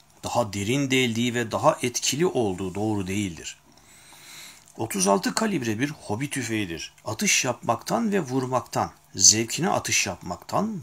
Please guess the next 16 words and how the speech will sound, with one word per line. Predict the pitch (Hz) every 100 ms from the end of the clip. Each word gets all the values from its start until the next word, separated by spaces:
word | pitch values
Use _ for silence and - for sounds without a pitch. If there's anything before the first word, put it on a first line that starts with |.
| 107
ve | 113
hobi | - - 131 208
atıcılığından | 131 120 131 113 107 98 92 139
zevk | 160 - 139 -
alanın | - 87 85 127 156
tüfeğidir. | 147 117 101 71 67 - _ _ _ _ - -
Hepsine | 196 - - 117 113
saygımız | 104 101 98 92 117 113 90
büyük | 107 117 -
ama | 131 151
hiç | - 104 -
kimse | 226 240 151
size | 117 104 143
otuz | 170 107 117 107
altı | 98 214
kalibre, | - 160 101 - 95